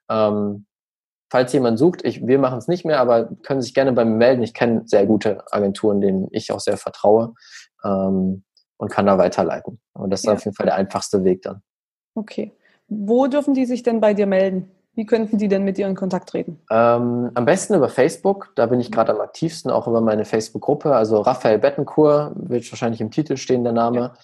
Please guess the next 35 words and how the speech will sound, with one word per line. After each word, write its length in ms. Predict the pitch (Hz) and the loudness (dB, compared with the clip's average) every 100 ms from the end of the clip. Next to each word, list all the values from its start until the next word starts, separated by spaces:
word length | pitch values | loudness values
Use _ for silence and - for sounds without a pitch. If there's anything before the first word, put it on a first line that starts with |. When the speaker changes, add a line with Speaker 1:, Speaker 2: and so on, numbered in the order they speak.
| _ - | _ -4
Speaker 1:
Einfach 260 | 120 123 104 | -2 -2 -2
eingeben. 520 | 143 156 151 151 147 | 0 2 2 2 2
Oder 340 | 139 170 151 | 4 4 4
die 80 | 135 | 2
Facebook-Gruppe 600 | - 135 - - 135 131 | 0 -2 -4 -4 -4 -2
heißt 240 | 123 - | -6 -4
Mehr 300 | 117 131 147 | 0 2 2
Reichweite 600 | 127 131 - 123 123 123 | 2 0 0 -2 0 -2
als 240 | 107 104 - | -2 -4 -2
Coach 460 | 156 190 - - 139 | 0 0 -2 -12 0
durch 260 | 123 120 | 2 2
Social 300 | - 101 107 | -2 -4 -4
Media. 440 | 127 147 151 147 - _ _ _ | -4 2 2 2 -4 _ _ _
Da 100 | 117 | -6
poste 480 | - 131 135 - 127 | 0 0 0 0 0
ich, 220 | 117 - | 0 -2
ähm, 300 | 113 110 107 | -4 -2 0
jeden 260 | 101 151 143 | 2 2 2
Tag 300 | 147 139 - | 0 0 0
fast 460 | 135 135 - - - | 0 0 -4 -16 -4
Inhalte, 720 | 139 135 127 123 131 123 117 120 - | -2 2 0 2 2 2 0 -10 -6
g-, 80 | - - | -6 -2
komplett 360 | 151 151 208 | -2 0 -2
kostenlos, 640 | - 190 190 147 143 139 - | -2 -4 -2 2 4 2 -2
for 140 | 131 | -10
free, 280 | - 151 151 | -2 4 4
Livestreams 720 | 135 139 139 - 131 135 127 | 6 2 0 -4 -2 -2 -2
und 160 | 147 131 | -4 0
Videos, 480 | 135 131 123 120 - _ _ | 0 2 0 0 -10 _ _
wie 100 | 123 | 0
du 140 | 127 120 | 2 4
wirklich 420 | 131 135 117 - | 2 2 -2 0
Social 300 | 127 123 131 | 0 0 0
Media 100 | 117 | 0
nutzen 260 | 131 131 | 0 -6